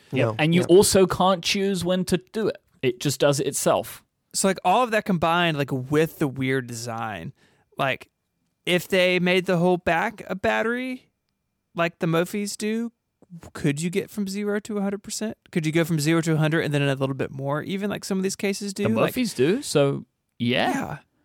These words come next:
Speaker 3: And so, like, that's why I think, like, in my, in the, like, sort of jokey part of my brain that this, whatever's inside this thing, and I'm sure iFixit will take it apart in about five minutes,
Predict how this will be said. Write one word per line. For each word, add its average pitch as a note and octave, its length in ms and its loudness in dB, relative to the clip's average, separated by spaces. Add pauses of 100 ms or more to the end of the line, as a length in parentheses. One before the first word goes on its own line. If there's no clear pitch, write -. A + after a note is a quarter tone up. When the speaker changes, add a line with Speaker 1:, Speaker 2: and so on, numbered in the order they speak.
(140)
Speaker 3:
And F#3 100 0
so, A3 100 2
like, F3+ 280 0
that's F#3 260 0
why G3 200 2
I D#3+ 40 2
think, D#3 400 0
like, C3+ 140 -2
in C3 80 -2
my, A#2 360 -2 (220)
in C#3 240 -4
the, B2+ 220 -2
like, B2+ 240 -2
sort C3+ 180 -2
of B2 260 -4 (300)
jokey C#3 380 -2
part D#3 180 2
of D#3 40 0
my D#3 100 2
brain D#3 300 0
that C3+ 200 -6
this, C#3+ 260 -2 (460)
whatever's D#3+ 400 2
inside C3+ 380 -2
this C3 160 -4
thing, B2 140 -6
and B2 60 -8
I'm B2 80 -10
sure C3+ 180 -4
iFixit B2 400 -6
will B2+ 80 -12
take - 160 -14
it - 60 -14
apart B2 280 -6
in A#2+ 60 -10
about B2 280 -8
five B2 240 -4
minutes, A#2 380 -10